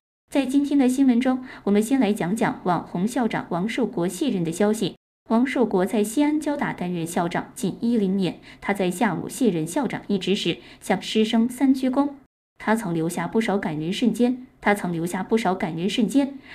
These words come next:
如和前党委书记张麦撒的拥别，以及在毕业典礼上在雨中致辞。王树国谈到了志气、骨气和底气的重要性。他认为志气源于情怀，骨气是自信，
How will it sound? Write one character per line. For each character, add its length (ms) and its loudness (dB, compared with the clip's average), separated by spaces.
如 140 2
和 140 2
前 240 4
党 160 4
委 100 4
书 200 0
记 260 -2
张 160 0
麦 220 0
撒 260 -10
的 100 -4
拥 240 0
别， 220 -2
以 120 4
及 120 2
在 160 0
毕 160 2
业 120 4
典 200 0
礼 120 4
上 300 -4
在 140 -6
雨 160 -4
中 200 0
致 180 0
辞。 360 -4
王 200 4
树 160 0
国 180 2
谈 220 -4
到 120 0
了 120 -2
志 240 2
气、 220 -2
骨 240 -2
气 340 -4
和 160 -4
底 200 -4
气 200 -4
的 120 0
重 200 2
要 160 4
性。 240 -2
他 120 0
认 200 0
为 100 -2
志 240 -2
气 280 -6
源 220 -2
于 100 -4
情 300 -2
怀， 200 0
骨 240 -2
气 320 0
是 160 0
自 200 0
信， 280 -4